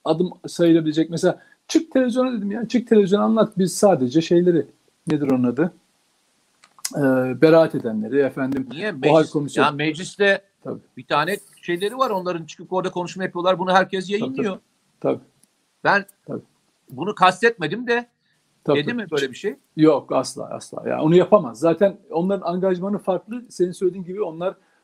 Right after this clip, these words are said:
Speaker 1: örgütsel, e, şeye, e, nedir onun? Propaganda ve motivasyon üretmeye çalışıyorlar. Zaten karşısındaki kişiler de belli. Hatta şeyi örnek verdi bana Mete. İşte dedi, ne dedi? Barış akademisyenleri dedi. Bunlar dedi mağdur değil mi? Ne mağdur dedim ya?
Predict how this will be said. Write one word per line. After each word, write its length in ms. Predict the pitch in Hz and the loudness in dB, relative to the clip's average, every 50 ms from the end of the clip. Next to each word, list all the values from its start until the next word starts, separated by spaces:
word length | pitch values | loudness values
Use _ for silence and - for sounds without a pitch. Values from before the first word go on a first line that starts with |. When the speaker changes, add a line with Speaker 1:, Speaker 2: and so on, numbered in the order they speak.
| _ _ - | _ _ -4
Speaker 1:
örgütsel, 640 | 147 151 160 160 175 - - 196 190 185 180 - | -2 -2 -2 -4 -8 -4 -2 -4 -2 -2 -6 -8
e, 300 | 147 147 147 147 143 139 | -6 -4 -4 -2 -2 -4
şeye, 280 | 135 - 160 156 160 151 123 - - _ - | -2 0 2 2 2 2 0 -2 -12 _ -12
e, 60 | - - 120 120 120 117 113 | -8 -8 -6 -6 -6 -6 -2
nedir 220 | 135 143 139 139 135 | -2 2 4 6 6
onun? 260 | 143 156 165 160 143 | 6 4 2 -2 -8
Propaganda 680 | _ - 160 151 156 170 160 170 160 156 143 147 147 | _ 2 4 6 6 6 6 4 0 0 0 0 2
ve 80 | 156 151 | 2 2
motivasyon 640 | 151 151 151 151 160 160 160 - - - 165 151 | 0 0 -8 -4 -2 -2 -2 -2 -2 -4 -4 -4
üretmeye 400 | 135 135 135 123 127 _ 131 120 | -4 -6 -6 -6 -8 _ -20 -18
çalışıyorlar. 540 | - - 127 117 117 - - 123 113 120 127 | -18 -18 -20 -18 -18 -14 -14 -12 -8 -8 -4
Zaten 340 | 143 185 190 151 - 165 151 | 2 4 4 4 4 0 -4
karşısındaki 500 | - - 165 151 - - 165 139 - 156 | -2 -2 -4 -4 -4 -8 -16 -16 -16 -12
kişiler 380 | - - - - 160 143 131 139 | -10 -10 -4 -2 -2 -2 0 0
de 160 | 147 156 151 _ _ _ _ - _ _ _ - | -2 -2 -2 _ _ _ _ -20 _ _ _ 4
belli. 220 | 156 160 156 147 | 4 4 6 4
Hatta 320 | 143 160 160 - 196 170 | 2 0 2 4 2 2
şeyi 240 | 135 - 185 180 190 | 2 4 4 4 4
örnek 320 | 277 254 165 156 - - 143 | 4 0 -4 -6 -6 -6 -8
verdi 220 | - - - 117 | -8 -8 -8 -10
bana 260 | 117 117 117 110 - _ _ - | -10 -10 -12 -16 -18 _ _ -16
Mete. 340 | 123 113 - - 120 117 - _ _ _ _ _ _ _ _ _ _ _ _ _ _ _ _ - | -16 -14 -8 -8 -8 -8 -10 _ _ _ _ _ _ _ _ _ _ _ _ _ _ _ _ -2
İşte 260 | - - - 233 226 | -2 0 2 0 2
dedi, 200 | 226 220 - - _ _ _ - | 2 0 -2 -2 _ _ _ -4
ne 140 | 190 202 214 | -2 0 0
dedi? 380 | 202 180 214 240 233 180 160 | -2 -2 -2 -4 -4 0 4
Barış 460 | 180 202 233 254 214 - - - - - - | 4 6 6 6 4 2 0 -4 -6 0 0
akademisyenleri 920 | 165 156 - 180 170 160 156 143 - - 160 143 143 139 139 131 131 131 | 0 4 4 4 4 4 0 -4 -4 -4 -4 -4 -2 -4 -4 -4 -4 -4
dedi. 200 | 135 123 131 156 | -4 -4 -4 0
Bunlar 340 | 202 226 233 247 247 240 214 220 | 2 2 4 6 4 4 4 2
dedi 80 | 226 | 2
mağdur 420 | 220 226 226 226 226 220 233 208 208 | 4 4 4 4 4 2 -2 -4 -2
değil 140 | 247 247 | -2 -2
mi? 180 | 208 170 131 - _ _ _ _ _ _ _ _ - | -2 -2 -4 -10 _ _ _ _ _ _ _ _ -6
Ne 80 | 170 | -2
mağdur 420 | 202 214 226 220 214 196 208 180 160 | 0 0 0 0 0 -2 -4 -4 -4
dedim 240 | 170 160 151 160 156 | -6 -6 -6 -8 -8
ya? 240 | 156 165 185 208 | -8 -8 -10 -12